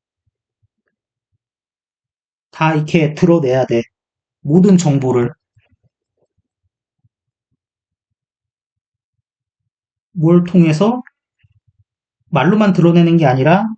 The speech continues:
소비와 공급이라는, 수요와 공급이라는 걔네들의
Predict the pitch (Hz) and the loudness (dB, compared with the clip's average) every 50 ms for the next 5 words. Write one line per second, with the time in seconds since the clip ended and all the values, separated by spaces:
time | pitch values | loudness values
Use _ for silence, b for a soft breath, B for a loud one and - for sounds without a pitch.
0 | _ _ _ _ _ _ _ _ _ _ _ _ _ _ _ _ - - - - | _ _ _ _ _ _ _ _ _ _ _ _ _ _ _ _ -20 -18 -14 -12
1 | 311 277 - 277 277 254 247 240 226 226 - - 165 170 175 175 180 170 170 156 | -10 -6 -2 -2 0 2 2 0 0 0 0 0 2 2 2 2 2 2 2 2
2 | 156 147 147 170 220 233 254 269 - _ _ _ _ _ _ _ - - - 302 | 4 4 4 4 2 0 -2 -6 -10 _ _ _ _ _ _ _ -18 -10 -4 -2
3 | 311 302 294 277 254 240 - - 175 165 165 156 165 151 156 147 143 143 160 196 | 0 0 2 2 0 0 0 0 0 2 2 2 0 0 0 0 2 2 2 2
4 | 226 240 254 - - 143 139 143 143 139 147 143 170 202 226 233 | 0 -2 -4 -4 -4 -2 0 0 0 0 0 0 0 0 -2 -4